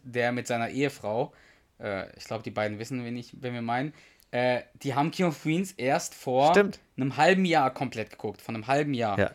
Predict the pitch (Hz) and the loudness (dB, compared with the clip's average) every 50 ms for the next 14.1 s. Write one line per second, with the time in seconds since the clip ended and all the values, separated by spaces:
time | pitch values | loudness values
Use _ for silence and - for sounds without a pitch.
0 | - _ - - 113 113 - 139 143 156 139 143 - 160 151 151 160 156 156 - | -6 _ -8 -6 0 8 8 10 10 10 6 6 8 10 12 10 10 8 6 4
1 | - 147 135 139 127 101 - 170 151 - - 151 131 - - 101 98 - _ _ | 4 6 8 8 8 8 6 4 2 2 4 4 6 6 6 4 2 -4 _ _
2 | _ _ _ _ _ _ _ _ _ _ _ - 135 - - - 139 - 151 151 | _ _ _ _ _ _ _ _ _ _ _ -10 -10 -10 -8 -8 -2 2 2 2
3 | 156 - 190 190 180 156 139 147 127 113 113 123 147 156 156 139 123 117 - - | 4 2 0 0 0 -2 -4 -8 -8 -8 -4 -4 -4 -2 -2 -4 -4 -6 -8 -14
4 | - - - - - - - - - - 131 123 120 120 117 117 110 - - - | -18 -18 -18 -20 -20 -20 -20 -20 -10 -4 0 4 6 6 6 4 2 -2 -6 -12
5 | _ _ _ _ _ _ _ - 131 117 127 123 - - 117 135 135 135 131 131 | _ _ _ _ _ _ _ -12 -6 -4 -4 -4 -4 -2 0 0 0 0 0 -4
6 | - - 127 120 117 113 110 107 - - 131 - - - 110 98 - 98 95 - | -2 -2 -4 -2 -2 -2 -2 -4 -8 -10 -10 -10 -10 -8 -8 -8 -8 -8 -12 -12
7 | - - - - 117 117 127 - 156 180 185 190 196 180 - - 165 143 - - | -16 -18 -10 -6 -2 -2 0 4 6 6 6 6 4 2 0 -2 -2 -2 -2 -4
8 | 131 120 - 123 107 104 - - 240 240 - - 254 247 - - - 120 113 107 | -6 -4 -4 -4 -4 -4 2 2 0 2 4 6 8 8 10 8 8 6 4 -2
9 | - - 110 104 107 110 123 135 151 160 139 135 127 117 107 - - 202 226 233 | -6 -6 -4 -4 -2 -2 2 2 2 2 4 2 0 -2 -2 2 4 4 4 4
10 | - - - 135 123 - - - - 139 135 147 156 175 180 170 156 - - 139 | 2 0 6 6 6 6 4 -2 -2 -2 0 2 2 2 2 2 -4 -6 -2 0
11 | 147 170 175 175 156 170 180 175 - 147 143 127 127 135 135 143 135 131 135 139 | 0 0 0 -2 0 -2 -2 -2 -2 -6 -6 -2 0 0 0 0 0 -2 -2 -2
12 | 151 151 151 - 139 127 120 113 131 139 139 135 123 120 117 113 104 101 - _ | -2 -6 -4 -4 -6 -6 -2 0 0 2 2 2 2 2 4 4 2 0 -2 _
13 | - - 127 127 120 113 107 - - - - - 117 110 107 104 101 - 147 160 | -2 2 2 2 4 2 -2 -2 -6 -12 -6 -2 -2 0 -2 -2 -2 0 0 0
14 | 165 - | 0 -2